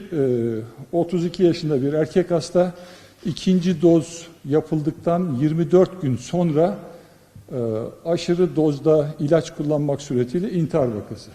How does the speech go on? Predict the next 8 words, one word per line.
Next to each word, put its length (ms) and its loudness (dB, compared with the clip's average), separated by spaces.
Yani 380 -2
aşıyla 640 4
uzaktan 500 4
yakından 760 2
alakası 560 2
olmayan 500 4
bir 40 -2
şey. 300 0